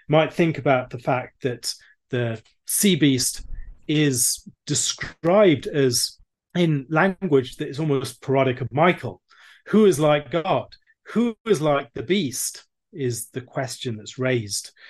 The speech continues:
Um, and then the fact that the number of the beast is six hundred and sixty-six. The number of Christ reckoned in a similar manner is eight hundred and eighty-eight.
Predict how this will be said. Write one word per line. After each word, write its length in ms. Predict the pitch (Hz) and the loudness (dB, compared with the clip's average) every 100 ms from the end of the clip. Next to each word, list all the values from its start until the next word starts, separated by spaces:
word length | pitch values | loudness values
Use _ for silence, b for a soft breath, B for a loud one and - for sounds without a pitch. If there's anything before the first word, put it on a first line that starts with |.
| B B | B B
Um, 240 | 123 110 104 | -12 -12 -12
and 200 | - 151 | -6 -2
then 240 | 147 139 127 | 2 0 0
the 100 | 131 | -6
fact 420 | 139 135 135 - | -2 -2 -2 -6
that 220 | 143 135 | -4 -4
the 100 | 143 | -4
number 460 | 135 143 147 131 131 | 0 2 2 2 0
of 140 | 123 | 0
the 100 | 131 | -4
beast 400 | 123 135 127 - | -4 -4 -4 -6
is 140 | 123 - | -10 -4
six 340 | - 135 - | -4 -4 -8
hundred 340 | 151 135 120 110 | -6 -4 -4 -6
and 120 | 113 | -8
sixty-six. 920 | - 156 - 117 - 139 123 - - B B _ | -8 -8 -10 -8 -2 -2 -2 -6 -8 B B _
The 80 | 156 | 2
number 340 | 165 165 147 | 2 4 2
of 140 | 135 - | 2 -2
Christ 560 | 160 147 135 123 - | 0 2 2 -2 -10
reckoned 720 | 127 143 131 - 127 110 98 - _ | -6 -4 -4 -6 -8 -8 -12 -20 _
in 140 | 151 | -12
a 60 | 113 | -8
similar 320 | - 123 110 | -6 -6 -6
manner 380 | 117 131 110 101 | -4 -4 -4 -10
is 200 | 139 117 | -14 -14
eight 180 | 135 143 | -10 -10
hundred 360 | - 127 117 110 | -8 -8 -6 -10
and 100 | 113 | -10
eighty-eight. 540 | 117 120 110 110 - | -10 -12 -12 -14 -16